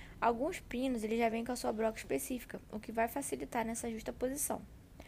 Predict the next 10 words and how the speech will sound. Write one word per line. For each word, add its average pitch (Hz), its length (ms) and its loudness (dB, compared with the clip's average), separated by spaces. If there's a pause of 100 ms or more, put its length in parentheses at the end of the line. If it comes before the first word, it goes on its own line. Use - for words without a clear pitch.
(340)
Alguns 247 340 4
fabricantes 247 640 0
também 240 320 2
dispõem 226 340 -2
de 214 100 -2
guias 226 280 0
de 294 60 2
seleção 226 460 0
de 196 120 -4
pino, 202 360 -6